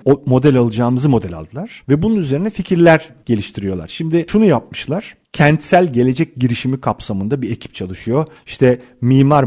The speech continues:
Şivatilla, toplu taşıma uzmanı Paul, Paul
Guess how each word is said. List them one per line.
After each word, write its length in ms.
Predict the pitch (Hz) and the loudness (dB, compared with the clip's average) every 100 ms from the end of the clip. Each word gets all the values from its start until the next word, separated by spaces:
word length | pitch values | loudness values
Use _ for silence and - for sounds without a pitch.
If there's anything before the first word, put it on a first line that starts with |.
| 113 | 0
Şivatilla, 720 | - 120 127 160 110 104 - | -2 -2 0 0 0 -2 -6
toplu 360 | - 113 156 147 | -6 -4 -4 -4
taşıma 340 | 123 - 113 | -4 -4 -2
uzmanı 460 | 117 107 110 110 110 | -2 -2 -2 -2 -2
Paul, 360 | - 135 120 120 - _ | -2 2 2 2 -8 _
Paul 220 | - 143 | 4 6